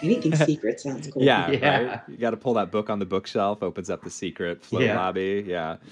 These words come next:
Speaker 2: This, this is our secret float tank, secret membership. Uh, let's see here. So we're talking about memberships. To membership or not to membership? That is the question that Drew brought up. And,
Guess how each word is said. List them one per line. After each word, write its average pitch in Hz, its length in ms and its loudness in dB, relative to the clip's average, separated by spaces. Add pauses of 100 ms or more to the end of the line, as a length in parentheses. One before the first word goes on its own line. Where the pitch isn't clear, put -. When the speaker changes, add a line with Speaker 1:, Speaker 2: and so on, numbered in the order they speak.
(460)
Speaker 2:
This, - 260 -20
this 139 100 -14
is 82 140 -12
our 64 80 -10
secret - 420 -10
float - 220 -10
tank, - 380 -10 (280)
secret - 420 -10
membership. 80 560 -8 (680)
Uh, 135 580 4
let's 139 200 2
see 92 200 -2
here. 76 220 -8
So 110 160 -6
we're 151 160 6
talking 156 320 4
about 120 200 2
memberships. 101 600 -4
To - 120 -10
membership 214 600 0 (580)
or 180 140 2
not 123 260 0
to 87 80 -8
membership? 82 500 -6
That 170 500 4 (320)
is 117 160 -8
the 113 80 -6
question 78 760 -10
that 147 220 2
Drew 147 240 2
brought 90 280 0
up. 78 240 -6 (540)
And, 107 500 -4